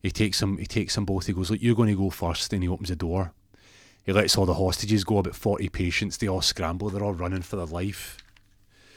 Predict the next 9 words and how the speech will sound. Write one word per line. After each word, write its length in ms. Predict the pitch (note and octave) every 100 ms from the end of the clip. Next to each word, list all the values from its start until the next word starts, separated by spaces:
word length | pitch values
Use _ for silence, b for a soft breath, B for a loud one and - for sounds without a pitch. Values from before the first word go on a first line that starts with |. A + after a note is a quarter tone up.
| b b b b b _ _ _ _ _ - - - - - _ _ _ _ -
The 80 | F#2+
horse 260 | A#2 A2+ A#2+
has 100 | F#2
bolted, 420 | F2+ G#2 - A2
they've 220 | A2+ B2
all 100 | C3
bolted. 540 | A2+ B2+ A2+ A#2 - - - - _ _ _ _ _ _ _ _ _ _ _ _ _ _ _ - b b b b b b _ _ _ _ _ _ _ _ _ _ _ _ _ _ _ _ _ _ _ _ _ _ _ _ _ _ F#2
And, 260 | F2+ E2+
um, 680 | F2 E2 D#2+ D2+ D2+ C#2+ C#2